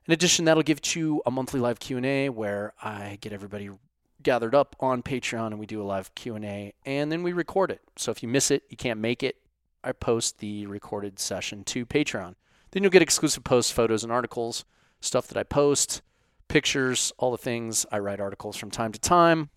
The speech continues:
about preparedness and readiness and training, mindset, and different tips and tricks and hacks. All right, our next, uh, tier is gonna be the patrol base. That's ten bucks a month. That gets you the full-length video interviews. That gets you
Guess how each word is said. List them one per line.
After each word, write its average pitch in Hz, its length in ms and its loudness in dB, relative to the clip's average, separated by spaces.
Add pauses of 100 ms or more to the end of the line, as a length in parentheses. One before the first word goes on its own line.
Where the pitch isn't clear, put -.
about 131 220 2
preparedness 127 580 -2
and 110 100 -8
readiness 101 560 -6
and 104 260 -8
training, 95 420 -8 (840)
mindset, 113 720 0
and 107 460 -6 (160)
different 104 340 -10
tips - 240 -6
and 98 80 -14
tricks - 380 -10
and - 80 -20
hacks. - 580 -6 (520)
All 117 60 6
right, 147 100 10
our 127 60 4
next, - 440 2
uh, 127 440 6 (120)
tier 143 260 2
is 135 80 0
gonna 117 160 -6
be 127 220 -2
the - 100 -12
patrol - 320 0
base. 104 480 0 (440)
That's - 140 -8
ten 170 180 -2
bucks 156 220 -2
a 139 40 -10
month. 143 200 -6 (260)
That 101 140 -4
gets - 240 -4
you 110 440 -8 (380)
the - 80 -16
full-length 101 400 -6
video 120 260 0
interviews. 180 760 2
That 101 160 -8
gets - 260 -4
you 110 340 -4